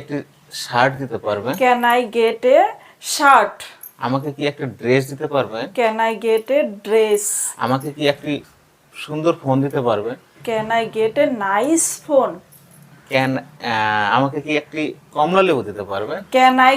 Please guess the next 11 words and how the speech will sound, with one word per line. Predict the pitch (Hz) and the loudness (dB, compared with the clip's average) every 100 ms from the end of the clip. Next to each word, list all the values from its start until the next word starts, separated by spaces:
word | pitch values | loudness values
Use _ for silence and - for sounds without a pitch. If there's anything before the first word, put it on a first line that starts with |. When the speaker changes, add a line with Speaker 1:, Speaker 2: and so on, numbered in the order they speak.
| 208 | 2
Speaker 2:
get | 254 269 294 - - 254 269 | 2 2 0 -6 0 2 6
an | 294 330 539 508 - _ _ - 262 | 6 4 0 -10 -18 _ _ 2 4
orange? | 254 269 247 - - - - _ _ - - _ - _ - - - - - 117 | 6 4 0 -4 -8 -10 -14 _ _ -20 -20 _ -20 _ -20 -20 -20 -20 -4 0
Speaker 1:
"আমাকে | 135 147 | 2 0
কি | 156 | 0
একটা | 151 - | -2 -2
হাতি | 131 - - 139 | -8 -6 -4 -4
দিতে | 156 170 165 | -2 0 2
পারবেন?" | 147 117 139 - - - - - | 0 -2 -6 -12 -20 -20 -20 -2
Speaker 2:
Can | 254 262 285 | 0 4 6
I | 294 | 4